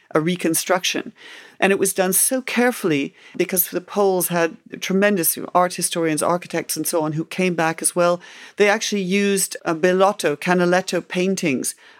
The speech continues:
of the Old Town and that whole area of Warsaw to rebuild the buildings that were destroyed in their original patterns and the original colors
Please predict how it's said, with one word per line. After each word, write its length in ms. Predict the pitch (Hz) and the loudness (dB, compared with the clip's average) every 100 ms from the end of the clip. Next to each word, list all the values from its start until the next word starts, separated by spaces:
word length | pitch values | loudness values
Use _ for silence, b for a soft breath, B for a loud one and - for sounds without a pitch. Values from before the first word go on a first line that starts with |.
| b | b
of 340 | 170 170 156 | 2 2 2
the 140 | 160 160 | 0 2
Old 260 | 175 175 | 0 0
Town 280 | - 175 165 | 0 2 2
and 160 | 156 156 | 2 0
that 160 | - | -2
whole 260 | 160 180 170 | -2 -2 0
area 320 | 165 165 165 147 | 0 0 0 -4
of 140 | 147 | -4
Warsaw 460 | 160 175 - 143 - B B - | -4 -2 -2 -4 -6 B B -6
to 120 | 190 | -2
rebuild 680 | 180 185 170 180 185 196 | -2 -2 0 2 4 2
the 80 | 196 | -2
buildings 500 | 185 180 185 160 143 | -2 0 2 0 -2
that 140 | - - | -4 -4
were 100 | 151 | -6
destroyed 640 | 151 - 175 170 147 143 _ _ _ | -4 -4 0 2 0 -4 _ _ _
in 240 | 175 170 170 | 0 2 2
their 220 | 165 165 | 2 2
original 640 | 160 180 180 165 160 160 _ - | 2 0 0 0 0 -2 _ -2
patterns 600 | 185 180 180 165 160 - | 0 2 0 0 0 -4
and 80 | |
the 80 | 139 | -2
original 320 | 165 165 165 | -2 0 -4
colors 520 | 160 - 165 156 156 | -4 0 0 2 -2